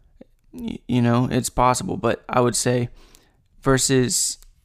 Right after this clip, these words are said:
the Mets, who have a seventy-six percent chance, seventy-three percent chance to win the division, getting some players off of the injured list. I mean, shoot, the Mets were winning when they had seventeen players on the I L. Seventeen,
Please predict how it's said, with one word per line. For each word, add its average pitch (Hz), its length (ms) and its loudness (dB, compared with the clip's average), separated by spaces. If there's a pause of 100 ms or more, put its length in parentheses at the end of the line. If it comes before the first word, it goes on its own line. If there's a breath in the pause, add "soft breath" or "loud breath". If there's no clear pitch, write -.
(100)
the 123 80 -2
Mets, 131 400 4
who 147 100 0
have 135 140 2
a 123 80 -2
seventy-six 139 640 -2
percent 156 440 -6
chance, 165 480 -6 (840 soft breath)
seventy-three 135 540 -2
percent 131 340 -4
chance 131 300 -4
to 131 80 -6
win 123 260 -2
the 120 60 -6
division, 127 500 -2 (880 soft breath)
getting 131 260 2
some 123 200 -4
players 123 400 -2
off 120 200 -2
of - 60 -10
the - 80 -6
injured 127 320 -4
list. 123 420 -6
I 123 80 -4
mean, 120 220 -2
shoot, - 360 -6
the 127 120 -4 (160)
Mets 143 400 0
were 143 120 2
winning 131 360 0
when 123 120 -2
they 127 120 -2
had 120 180 -6
seventeen 123 640 -4
players 117 420 -6
on 117 100 -6
the 117 80 -6
I 117 240 -6
L. 98 140 -10 (280 loud breath)
Seventeen, 151 880 -2